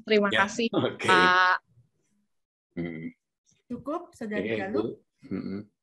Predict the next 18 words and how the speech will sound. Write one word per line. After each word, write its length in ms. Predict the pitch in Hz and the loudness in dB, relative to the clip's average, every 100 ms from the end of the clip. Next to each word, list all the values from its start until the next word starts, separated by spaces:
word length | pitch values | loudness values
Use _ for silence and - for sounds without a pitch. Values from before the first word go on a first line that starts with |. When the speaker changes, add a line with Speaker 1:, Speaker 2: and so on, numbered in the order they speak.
| _ _ | _ _
Speaker 1:
Eh, 480 | 220 226 233 233 233 233 _ | 4 4 4 0 -2 -6 _
sebenarnya 300 | 247 302 370 | 2 6 6
masih 160 | 311 | 6
panjang, 380 | 269 240 220 240 285 | 2 -2 -2 -4 -2
tapi 200 | 254 320 | -4 -4
cukup 260 | 311 302 302 | -4 -4 -2
lah, 140 | 269 | -2
Bu. 180 | 247 262 277 - 349 - _ _ _ _ | -2 -2 -2 -4 -6 -8 _ _ _ _
Speaker 3:
Baik. 420 | 175 175 170 - - 190 - - - - | -2 0 0 -4 -10 -16 -14 -18 -16 -4
Ada 220 | 240 262 | 2 4
lagi 600 | 262 269 226 277 403 - _ | 6 4 2 0 -2 -6 _
mahasiswa 560 | 233 226 233 240 240 247 | -6 -6 -6 -8 -6 -4
semuanya 480 | 247 233 226 226 254 | -4 -2 -2 -2 -2
yang 160 | 269 | -2
mau 140 | 220 220 | -2 -4
bertanya? 600 | 214 208 214 208 214 330 - _ _ _ _ _ _ _ _ _ _ _ _ _ _ - - _ _ _ _ _ _ - _ _ _ _ _ _ _ _ _ | -4 -2 -2 0 -2 -6 -10 _ _ _ _ _ _ _ _ _ _ _ _ _ _ -20 -20 _ _ _ _ _ _ -20 _ _ _ _ _ _ _ _ _
Belum 220 | 202 185 | -6 -4
ada. 480 | 175 180 175 175 - | -2 0 0 0 -6